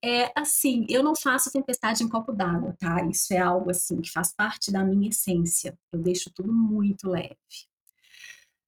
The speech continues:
Ah, foi dif-, foi muito difícil tomar essa decisão de pedir demissão da construtora. Eu sempre gostei muito de atuar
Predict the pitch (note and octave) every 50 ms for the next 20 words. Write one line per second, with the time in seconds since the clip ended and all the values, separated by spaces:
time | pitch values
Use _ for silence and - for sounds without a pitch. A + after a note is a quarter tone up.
0 | _ _ _ _ _ _ - G#3 G#3 G#3+ G#3+ G#3+ G#3 G3+ - - C#4 D#4 - D4+
1 | - - - - - C4+ C#4+ C#4+ C#4 C4 C4 C4+ B3 A#3 A3+ - F#3 F3 F3 E3+
2 | - - F#3+ F3+ F3 - - - - - F#3+ F#3+ G3 F#3+ F#3+ F#3+ F3+ F3+ - -
3 | F3 E3+ F3+ F3 - - F3 E3+ F3+ F#3 F#3+ F#3+ G3 F#3+ F3 - - E3+ - E3+
4 | F3 F3 E3+ E3+ E3 - - F3+ F#3+ F#3 F3+ F3+ F3+ F3+ - - - - F3+ F3+
5 | F3+ F#3 G3 - - _ _ _ _ _ _ _ _ _ _ _ _ - F#3 F3+
6 | - F3+ F3 - - - _ - E3 D#3+ D#3+ - - - _ - F3+ F3 - G3+
7 | G#3 G3+ - F3 E3+ F3 F3 - - G3+ G3 G#3 G#3+ A3+ A3+ A3+ A3 - E3+ E3+
8 | - F3 F3 - - E3+ D#3+ E3 -